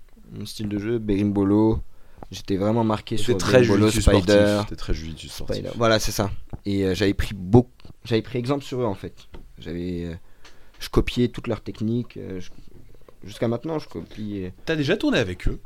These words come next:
Speaker 1: Oui.
Speaker 3: Et alors, c'était comment ? Ça a dû... Attends, la, la première fois, c'était vraiment genre, c'est dingue ou
Speaker 1: Ouais,
Speaker 3: ça
Speaker 1: c'est
Speaker 3: s'est fait comme ça et t'étais juste content ?
Speaker 1: Ouais, ça s'est fait comme ça et j'étais juste content. Je me rappelle, c'était, euh, je crois, à Cicero, ouais.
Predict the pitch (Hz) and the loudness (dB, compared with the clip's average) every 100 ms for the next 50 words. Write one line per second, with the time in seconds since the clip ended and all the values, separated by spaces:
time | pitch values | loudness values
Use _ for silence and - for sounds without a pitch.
0 | - - 117 92 - - - 135 113 101 | -16 -2 -2 -2 -4 -6 -4 0 2 4
1 | 127 - 117 107 107 117 139 143 156 135 | 2 0 -6 -2 0 0 0 -2 0 2
2 | 135 175 156 160 151 139 147 143 123 107 | 2 2 2 4 2 4 2 2 -2 -2
3 | 107 127 127 113 - - - - - 101 | 0 0 0 -4 -8 -12 -14 -12 -10 -4
4 | 123 147 180 170 131 117 117 113 113 107 | 0 2 0 0 -2 -4 -4 -6 -8 -10
5 | 107 - - - 120 165 180 135 104 104 | -16 -18 -18 -12 0 2 4 4 4 4
6 | 110 123 120 139 143 131 117 110 101 104 | 4 0 2 4 6 4 2 -2 -6 -6
7 | 107 - 107 101 104 107 101 95 180 185 | -6 -4 -4 -4 -4 -4 -6 -2 2 2
8 | - 95 - 101 98 - 120 104 - 98 | 0 -6 -6 -4 -4 -2 0 -2 -4 -8
9 | 98 - 104 120 117 - - 101 95 92 | -10 -10 -6 -4 -6 -8 -14 -10 -8 -6
10 | 117 - 95 90 87 85 87 - - - | -6 -6 -8 -6 -6 -8 -10 -14 -20 -20
11 | - - - - 143 127 - - 117 139 | -20 -20 -20 -10 -4 -4 -4 -6 -4 -4
12 | 120 | -4